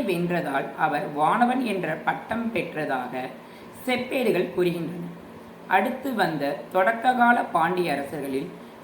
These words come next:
சிறந்தவராக அரிசேகரி மாறவர்மன் பதவி ஏற்றார் என்பதை வைகை ஆற்றுப்பகுதி கல்வெட்டுகள் கூறுகின்றன. இவர்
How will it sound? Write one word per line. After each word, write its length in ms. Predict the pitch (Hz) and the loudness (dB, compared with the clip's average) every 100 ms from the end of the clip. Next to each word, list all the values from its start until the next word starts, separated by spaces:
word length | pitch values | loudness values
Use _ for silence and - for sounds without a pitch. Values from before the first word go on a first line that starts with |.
| - | -4
சிறந்தவராக 880 | 233 247 240 220 170 147 127 131 123 - - - - - 190 214 | 2 4 4 6 6 4 2 -2 -6 -8 -16 -18 -18 -2 4 6
அரிசேகரி 840 | 247 302 - 208 190 196 202 208 - 160 | 6 2 -2 2 4 4 2 -2 -2 2
மாறவர்மன் 760 | 151 175 180 143 143 147 131 - - - - - | 4 6 6 4 0 0 -2 -6 -14 -18 -6 2
பதவி 340 | 214 214 220 180 160 | 4 4 2 0 -2
ஏற்றார் 380 | 156 170 147 135 | -2 2 2 2
என்பதை 320 | 139 135 123 131 - - - - 175 | -2 -2 -2 -4 -8 -16 -18 -12 2
வைகை 380 | 220 277 269 302 - 175 | 4 4 2 -2 -4 0
ஆற்றுப்பகுதி 720 | 180 185 190 - 156 147 139 - - - - - | 0 2 -2 -2 -4 -2 -4 -6 -10 -16 -12 2
கல்வெட்டுகள் 680 | 202 233 226 - 160 160 - | 4 4 4 2 0 -2 -2
கூறுகின்றன. 540 | 233 233 233 233 214 214 - - - - - - - - - - 190 | 0 2 2 2 2 0 0 -8 -16 -18 -18 -18 -18 -18 -14 -4 0
இவர் 260 | 156 139 | 0 0